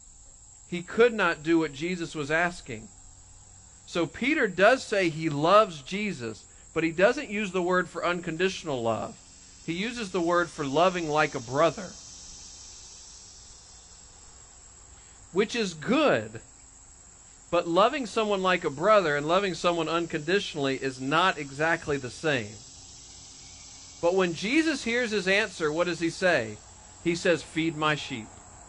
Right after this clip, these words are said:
In other words, tell others about who Jesus is and what Jesus has taught and what Jesus has done,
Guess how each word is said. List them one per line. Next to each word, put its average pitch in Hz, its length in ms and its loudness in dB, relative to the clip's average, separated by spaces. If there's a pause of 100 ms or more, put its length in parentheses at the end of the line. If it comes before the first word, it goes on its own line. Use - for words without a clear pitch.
(1400)
In 196 140 2
other 254 220 6
words, 180 460 4 (380)
tell 240 280 6
others 220 360 6
about 185 320 4
who 175 140 0
Jesus 190 500 -4
is 202 200 2
and 165 100 -2
what 170 180 4
Jesus 190 400 -4
has 175 160 -4
taught 208 340 2
and 165 100 -2
what 175 180 2
Jesus 190 440 -4
has 151 180 -4
done, 170 420 2